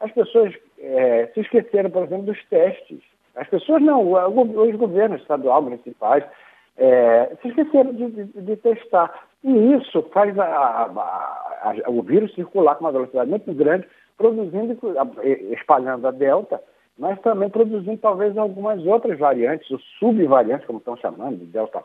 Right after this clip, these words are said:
Plus, et cetera, é, que é muito perigoso. Então, a gente precisa retomar, no Rio de Janeiro, principalmente,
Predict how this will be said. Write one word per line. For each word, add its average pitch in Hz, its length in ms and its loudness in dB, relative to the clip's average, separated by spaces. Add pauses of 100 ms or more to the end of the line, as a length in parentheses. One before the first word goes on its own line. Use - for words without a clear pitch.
Plus, 113 420 -2
et 101 160 -4 (100)
cetera, 101 320 -4 (460)
é, 123 320 4 (140)
que 233 160 2
é 214 40 2
muito 175 220 -6
perigoso. 233 640 0 (260)
Então, 143 180 -14
a 165 140 -4
gente 202 260 -4
precisa 226 720 0
retomar, 131 640 -4
no 196 140 2
Rio 143 200 -2
de 113 80 -10
Janeiro, 117 320 -2
principalmente, 120 720 -4